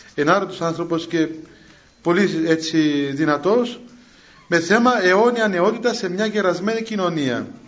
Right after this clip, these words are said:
Ωραία. Και μετά θα επακολουθήσει συζήτηση. Θα θυμάστε, παιδιά, έτσι, οχ-, δεκαπέντε Μαρτίου, η ώρα οκτώ το βράδυ, ημέρα Πέμπτη, στην αίθουσα. Επίσης,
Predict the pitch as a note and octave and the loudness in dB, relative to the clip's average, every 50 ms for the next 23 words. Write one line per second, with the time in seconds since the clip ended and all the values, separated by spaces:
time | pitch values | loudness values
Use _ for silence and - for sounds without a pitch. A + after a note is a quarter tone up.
0 | - - - _ _ - - - - D#3+ D3+ C3+ B2+ A#2 A2+ G#2+ - - - - | -20 -20 -20 _ _ -20 -14 -6 -4 -2 -2 0 -2 -4 -4 -8 -12 -16 -20 -20
1 | - - - - - - - - - _ _ _ - - - - - _ - - | -20 -20 -20 -20 -20 -20 -20 -20 -20 _ _ _ -20 -20 -20 -20 -20 _ -20 -20
2 | - _ _ _ _ _ - - - F3+ F3+ F#3 A#3+ A#3+ A#3+ A#3+ A#3 A#3+ G#3 G3 | -20 _ _ _ _ _ -6 -4 -2 -2 0 0 0 0 0 -2 -2 -2 0 0
3 | G3 F3+ - G#3+ G#3 - - - F#3 F3 C3+ C3 E3 - - - - - - - | -2 -2 -2 -6 -8 -8 -10 -8 -8 -6 -6 -6 -8 -8 -10 -12 -14 -18 -20 -20
4 | - - - - - - D#3+ - - F3+ F3+ F#3+ F3+ - D#3 C3+ C#3+ C#3 D3 E3 | -20 -20 -20 -12 -10 -8 -8 -6 -2 -2 0 0 -2 -4 -4 -4 -2 0 2 0
5 | F#3+ F#3 - - D#3 E3 C#3 - - - - - - - _ _ _ _ _ _ | 0 0 -2 -6 -8 -8 -8 -8 -12 -18 -20 -20 -20 -20 _ _ _ _ _ _
6 | _ _ _ _ - F3+ F3 E3+ F3 E3+ G3 A3 G#3 G#3+ G#3 F#3 F3 E3 - - | _ _ _ _ -6 -2 0 0 2 2 2 2 2 2 2 2 0 0 -2 -4
7 | - A#3+ C4 C#4 C#4 C4+ C4 - - G3 G3+ A3 G#3+ G3+ - - G#3 G3+ F#3 G#3 | -2 0 0 0 0 -2 -2 -2 0 2 2 4 2 2 -2 -4 -2 0 0 2
8 | A3 A3 G#3+ G3+ G3+ G3+ G3 F#3 F#3 G#3+ G#3+ - - - - F#3 E3 D#3 C#3 - | 0 0 0 0 0 0 2 0 0 -2 -2 -4 -10 -12 -6 -2 -2 -2 -2 -4
9 | - - A#2+ - - - - - - - - - - - - - E3 D#3+ D#3+ E3 | -10 -14 -14 -16 -16 -16 -20 -20 -20 -20 -20 -20 -20 -20 -6 -2 -2 -2 0 2
10 | B3 C4 A3 - - G#3+ A#3+ B3 - - - | 2 2 2 2 0 -2 -2 -4 -6 -10 -12